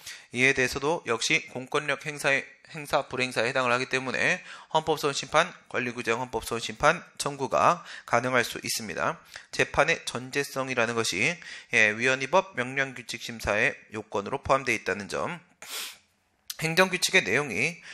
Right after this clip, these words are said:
법령의 해석 취급에 관한 것이므로 규범 해석 규칙 얘기하고 있는 것이죠.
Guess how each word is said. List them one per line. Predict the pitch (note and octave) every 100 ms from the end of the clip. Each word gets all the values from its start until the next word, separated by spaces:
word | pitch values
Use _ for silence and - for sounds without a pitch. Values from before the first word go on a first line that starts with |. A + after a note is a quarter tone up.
| - -
법령의 | C3 E3 E3+ A#2+
해석 | A2 E3+ E3+ F3+ -
취급에 | - E3+ E3+ D#3
관한 | C#3 C3+ D3
것이므로 | A2+ F#2+ B2 G2+ E2 D#3 - -
규범 | B2 D3+ E3+
해석 | - -
규칙 | E3 - C3
얘기하고 | B2+ B2+ B2
있는 | B2
것이죠. | A#2+ A#2 - C#2+ A2 F3